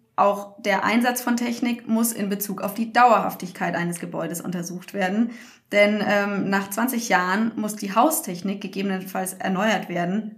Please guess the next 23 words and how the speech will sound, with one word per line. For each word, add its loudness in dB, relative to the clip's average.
aber 0
ja -2
nicht -4
das -6
gesamte -6
Gebäude. 0
Und 6
ich -8
glaube 2
auch, 4
ganz 0
wichtig, -4
was -4
ich -4
gelernt 0
habe, 4
Materialeinsatz 2
muss -2
anhand -4
lokaler -4
Verfügbarkeit -8
überprüft -8
werden. -10